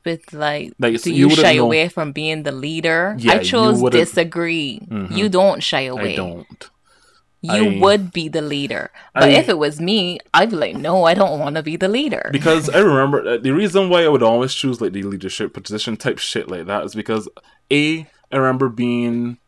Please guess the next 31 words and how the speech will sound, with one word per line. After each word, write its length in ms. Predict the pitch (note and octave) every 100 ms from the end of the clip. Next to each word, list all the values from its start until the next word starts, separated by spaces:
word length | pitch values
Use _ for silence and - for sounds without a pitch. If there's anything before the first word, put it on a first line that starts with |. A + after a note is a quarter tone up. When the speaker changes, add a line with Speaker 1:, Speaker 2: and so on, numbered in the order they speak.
| G#2+
Speaker 2:
doing 180 | B2
a 20 | A2+
lot 180 | G#2+
of 100 | G#2+
projects 600 | - A#2+ A#2 A#2+ A#2 -
where 160 | A#2 A2
nobody 400 | A2 G#2+ G2+ G#2
wanted 220 | G2+ G2+
to 60 | G2+
stand 280 | - G2+ A2+
up. 80 |
So 100 | -
I 80 | A2
just 300 | A2+ A#2 -
fucking, 300 | - G#2+ A#2+ -
I'll 140 | B2
do 260 | A2 A2 F#2+
it. 140 | E2+ _ -
I'll 100 | B2
help. 360 | A#2+ A#2 - -
I'll 160 | A#2 A2+
lead. 460 | G#2 G#2+ G2 F2+ -
I'll 120 | A#2
be 100 | A2+
the 60 | -
person, 320 | A2 G#2 A2
tell 160 | - G#2
everybody 320 | G2 F#2 F#2+
what 160 | F2+ -
to 60 |
do. 340 | F#2 A2+ A#2